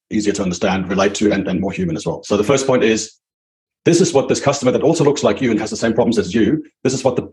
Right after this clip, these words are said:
customer was experiencing at the time when we met them. And it's not just the business challenges that they f-, were facing, but it's also the impact of those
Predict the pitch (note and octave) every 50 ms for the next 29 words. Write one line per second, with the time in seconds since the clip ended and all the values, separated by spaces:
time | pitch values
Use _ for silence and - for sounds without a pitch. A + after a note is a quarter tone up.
0 | _ _ - B2 A#2 - A2+ A#2 A2 G#2+ G2+ G2 - - - C#3 C3 B2+ A#2+ -
1 | B2 A2+ G#2+ - A2+ G#2+ - - A#2+ A2+ A#2 G#2+ G2+ G#2 G2+ G2+ G2 - - -
2 | - _ _ _ _ _ _ - A2+ A2+ A2 G#2+ - C#3+ D#3+ E3 - - C#3+ B2+
3 | - - - - _ _ _ _ _ _ - - - C3 B2+ A#2 A#2 - - A2
4 | G2 G2+ G2+ G2 - G#2+ E2+ - F2 E2+ - F2 - G2 F2+ - F2 D2+ - -
5 | G#2+ - - G#2 G#2 - A2 A2+ A2+ - - - G#2+ A2 C3 - - A#2 - -
6 | F#2+ - - G2 G2 F#2+ F#2+ -